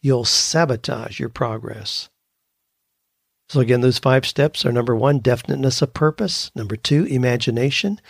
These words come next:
Number three, desire. Number four, self-discipline. Number five, faith. I'll put those in the show notes for today's episode.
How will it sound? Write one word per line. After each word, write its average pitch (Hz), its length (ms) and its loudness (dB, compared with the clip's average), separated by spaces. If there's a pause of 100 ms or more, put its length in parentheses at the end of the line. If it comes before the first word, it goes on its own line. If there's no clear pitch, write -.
(280)
Number 107 160 0
three, 135 280 2
desire. 117 800 -2 (320)
Number 110 160 2
four, 131 320 4
self-discipline. 151 1040 0
Number 123 220 0
five, 123 400 0 (240)
faith. 110 340 -2
I'll 113 140 -4
put 127 220 0
those 110 200 2
in 113 140 2
the 104 80 -4
show 113 260 2
notes 104 380 -4 (500)
for 104 160 2
today's 104 400 0
episode. 120 680 -4